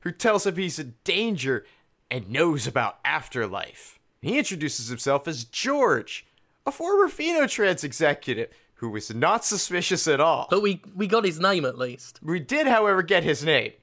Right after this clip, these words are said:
Speaker 1: We got George's name.
Speaker 2: His name.
Speaker 1: His name.
Speaker 2: An oper-, operative word. His.
Speaker 1: His.
Speaker 2: We got his name.
Speaker 1: His name immediately.
Speaker 2: Straight away. We need to know that.
Speaker 1: Yes. And, and,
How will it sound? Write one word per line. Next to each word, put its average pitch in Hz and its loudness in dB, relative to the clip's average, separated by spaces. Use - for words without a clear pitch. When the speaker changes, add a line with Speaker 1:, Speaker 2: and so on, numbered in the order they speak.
Speaker 1:
We 175 2
got 196 2
George's 226 0
name. 131 -4
Speaker 2:
His - 2
name. 135 -2
Speaker 1:
His 262 0
name. 165 2
Speaker 2:
An 185 0
oper-, 247 0
operative 254 0
word. 208 4
His. 208 2
Speaker 1:
His. 277 -2
Speaker 2:
We 208 4
got 262 2
his 269 2
name. 139 0
Speaker 1:
His 294 0
name 185 2
immediately. 165 -2
Speaker 2:
Straight 233 0
away. 175 4
We 175 6
need 196 4
to 180 -4
know 165 6
that. 165 2
Speaker 1:
Yes. 143 -2
And, 190 0
and, 190 2